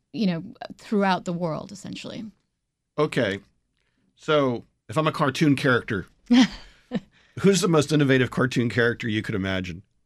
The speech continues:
Speaker 3: I'm hooked on Incredibles two with my one-year-old and four-year-old right now, so I'm thinking someone in, someone in that movie might be my most innovative.
Speaker 1: So I actually like Doctor Seuss.
Speaker 3: <laughs>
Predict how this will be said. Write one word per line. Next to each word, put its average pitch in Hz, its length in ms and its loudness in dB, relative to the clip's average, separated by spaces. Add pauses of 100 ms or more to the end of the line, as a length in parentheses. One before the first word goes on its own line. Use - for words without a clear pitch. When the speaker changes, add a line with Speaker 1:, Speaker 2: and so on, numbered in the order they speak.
(380)
Speaker 3:
I'm 262 160 2
hooked 269 240 0
on 190 100 2
Incredibles 185 580 -2
two 202 220 -2
with 170 140 -6
my 160 120 -4
one-year-old 170 460 -2
and 170 120 -4
four-year-old 170 440 -2
right 156 220 -4
now, 151 220 -6
so 170 180 -6
I'm 202 180 2
thinking 180 540 -4
someone 185 340 -4
in, 160 240 -6
someone 196 340 -4
in 170 100 -4
that 165 220 -6 (220)
movie 160 300 -2
might 165 200 -2
be 170 120 -2
my 151 240 -6
most 156 280 -10
innovative. 151 440 -8 (540)
Speaker 1:
So - 100 -20
I 294 220 -6
actually 294 280 -2
like 202 200 -2
Doctor 190 280 -6
Seuss. 180 600 -10
Speaker 3:
<laughs> - 40 -20